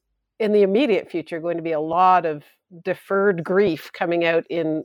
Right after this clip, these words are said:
I don't know how that's going to, to kind of show up for people. But yeah, I do notice with climate grief that people feel helpless a lot of the time. They feel hopeless. But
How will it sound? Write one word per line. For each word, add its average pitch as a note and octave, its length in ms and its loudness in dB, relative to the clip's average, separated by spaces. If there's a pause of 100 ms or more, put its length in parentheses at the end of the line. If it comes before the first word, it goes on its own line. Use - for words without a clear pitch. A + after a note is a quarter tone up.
(120)
I F#3+ 100 -4
don't A3+ 200 2
know G3+ 220 2
how F3 200 0
that's E3+ 240 -6
going F3 300 -2
to, D#3 500 -4 (680)
to - 80 -14
kind F#3 180 -2
of - 80 0
show F3 340 0
up F3 300 -2
for F3+ 160 -6
people. D#3 500 -6 (960)
But A#3+ 220 4 (240)
yeah, G#3 360 4
I G#3+ 100 4
do B3 180 2
notice A3+ 520 2 (520)
with G#3 200 2
climate F3+ 360 0
grief E3+ 360 -4
that - 240 -2
people G#3+ 320 -2
feel F3 720 0
helpless F3+ 640 -2
a F#3+ 40 0
lot F3 260 0
of F3 80 -6
the F3+ 80 -8
time. F3+ 500 -2
They D#3 120 -4
feel - 240 -12
hopeless. F#3 960 -2 (640)
But G#3 320 2